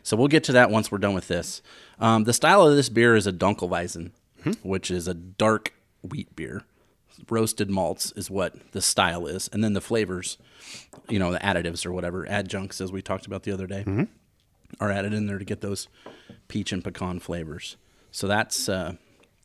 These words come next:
Speaker 1: just the basic profile of the beer. Um, it's gonna have, a Dunkelweizen normally is gonna have, like, clove,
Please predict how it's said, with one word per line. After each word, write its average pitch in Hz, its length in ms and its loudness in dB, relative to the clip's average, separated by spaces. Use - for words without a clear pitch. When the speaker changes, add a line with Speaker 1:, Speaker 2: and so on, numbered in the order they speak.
Speaker 1:
just 131 240 0
the 98 60 0
basic 107 560 2
profile 87 480 0
of 87 100 -8
the 87 80 -8
beer. 90 380 -8
Um, 87 520 -6
it's 104 180 -6
gonna 101 220 -2
have, 92 580 -4
a 110 60 0
Dunkelweizen 113 600 2
normally 110 380 4
is 98 100 -2
gonna 95 180 -8
have, 90 280 -6
like, 87 180 -6
clove, 107 520 0